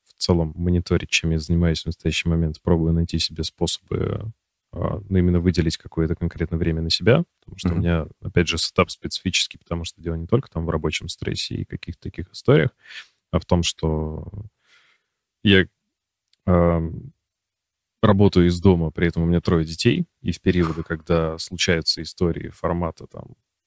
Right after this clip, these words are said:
Speaker 1: вот сейчас,
Speaker 2: Ого.
Speaker 1: допустим, старший из-за того, что двадцать процентов класса заболело, находится дома и дома же учится. А у меня подкаст, а ещё где-то бел-, бегает мелкая, у которой недавно была температура. То есть вот это всё дополнительное наслоение.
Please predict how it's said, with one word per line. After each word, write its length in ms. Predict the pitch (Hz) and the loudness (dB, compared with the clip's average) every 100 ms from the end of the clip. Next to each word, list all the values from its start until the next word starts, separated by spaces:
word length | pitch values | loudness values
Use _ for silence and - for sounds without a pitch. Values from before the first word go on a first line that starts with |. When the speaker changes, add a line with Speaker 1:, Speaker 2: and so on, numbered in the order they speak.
| _ | _
Speaker 1:
вот 180 | 92 82 | -2 2
сейчас, 360 | 107 90 117 | 4 6 6
Speaker 2:
Ого. 60 | 92 90 | 4 -4
Speaker 1:
допустим, 640 | - - - 82 80 78 | -6 -8 -6 -6 -6 -8
старший 920 | - - 98 95 - 92 92 90 82 - | -10 0 0 2 2 2 0 -2 -8 -10
из-за 240 | - 92 82 | -6 -6 -4
того, 240 | 85 87 | -2 -2
что 160 | - 90 | -2 -4
двадцать 420 | 80 85 - 85 | 0 0 0 -8
процентов 500 | _ - - 80 - | _ -8 -4 -4 -6
класса 360 | - 87 82 90 | -2 0 0 -2
заболело, 540 | 85 82 85 104 104 | 0 2 4 4 4
находится 540 | 90 80 87 80 - 76 | 2 -2 -8 -10 -14 -2
дома 320 | 95 101 85 | 0 2 0
и 20 | |
дома 280 | 76 85 87 | 0 0 -2
же 160 | 85 - | -4 -8
учится. 460 | 85 - - - 80 | -6 -6 -6 -8 -6
А 100 | 82 | -6
у 80 | 82 | -4
меня 180 | 82 78 | -6 -6
подкаст, 520 | - - - 147 - | -8 -4 0 0 -2
а 40 | |
ещё 200 | 82 - | -6 -6
где-то 260 | 87 87 - | -4 -4 -4
бел-, 240 | 82 82 | -4 -4
бегает 360 | 82 87 85 82 | -2 -4 -4 -4
мелкая, 460 | 90 85 - 80 82 | -2 -2 -4 -10 -12
у 80 | - | -10
которой 340 | 95 92 87 | -8 -6 -4
недавно 300 | 87 85 82 | -4 -4 -6
была 200 | 80 82 | -8 -10
температура. 600 | 80 87 - 95 - 147 | -8 -12 -6 -4 0 0
То 100 | 98 | 0
есть 120 | 85 - | -4 0
вот 100 | 110 | 0
это 140 | 98 | 0
всё 160 | - 87 | -2 -2
дополнительное 540 | 90 90 95 95 90 | -2 -2 -2 -4 -6
наслоение. 600 | 87 - 90 85 82 98 | -6 -6 -6 -6 -8 -12